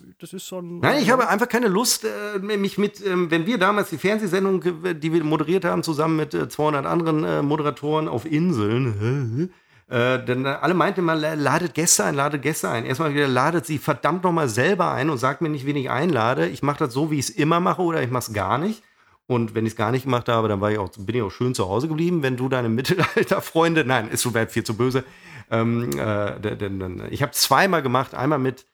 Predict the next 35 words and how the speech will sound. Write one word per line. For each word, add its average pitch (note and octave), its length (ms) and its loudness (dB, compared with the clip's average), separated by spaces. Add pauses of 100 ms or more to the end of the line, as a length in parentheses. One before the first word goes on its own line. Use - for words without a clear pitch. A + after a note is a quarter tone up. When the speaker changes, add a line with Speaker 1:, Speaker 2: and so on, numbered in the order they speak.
(320)
Speaker 2:
ähm, A2 520 -2
da G#2+ 100 -4
hatten B2 220 -4
wir B2 100 0
zu A2+ 140 -10
Gast B2+ 240 -4
in D#3+ 80 -8
der A#2+ 140 -2
Sendung, A#2 560 -2
äh, - 180 -6
Notärzte, E3 800 -2
die A#2+ 300 -2
haben C3 400 0
uns D#3+ 360 -4
Speaker 1:
Ja, G3 200 4
Speaker 2:
gezeigt, F#3+ 160 6
Speaker 1:
tatsächlich, E3+ 440 0
ja. B2 140 -6 (320)
Speaker 2:
wie A#2 220 -4
man, B2 220 2
äh, A#2+ 160 -2
Menschen B2+ 440 -2
wiederbelebt. D3+ 800 -2 (100)
Und A#2 640 -2
da A2+ 140 0
wir B2+ 60 -2
damals B2+ 280 -2
eine A#2 120 -2
hohe D3 180 0
Sterberate C#3 800 -2
hatten F#3 380 0
in, C#3+ 260 0
im C3+ 240 -4
Kollegium, D3 640 0
ähm, B2 360 -2